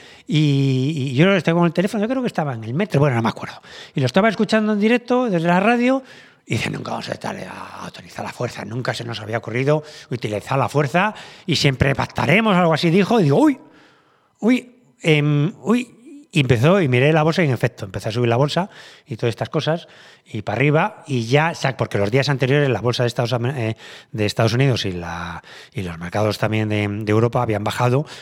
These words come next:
con el tema de los aranceles, vuelven los aranceles, el pánico, y ya se acabó los aranceles y ese día la bolsa euro-, europea subió un, un uno y pico por ciento, la bolsa americana también un dos por ciento, no sé qué,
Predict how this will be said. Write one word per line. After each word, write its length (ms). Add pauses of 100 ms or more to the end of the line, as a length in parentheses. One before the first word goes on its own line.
con 100
el 80
tema 140
de 60
los 100
aranceles, 480
vuelven 260
los 140
aranceles, 580
el 140
pánico, 480 (400)
y 540 (100)
ya 180
se 140
acabó 280
los 160
aranceles 440
y 40
ese 160
día 220
la 80
bolsa 200
euro-, 200
europea 480
subió 380 (340)
un, 300
un 300
uno 120
y 80
pico 220
por 140
ciento, 280
la 120
bolsa 160
americana 380
también 280
un 180
dos 140
por 180
ciento, 340
no 100
sé 100
qué, 260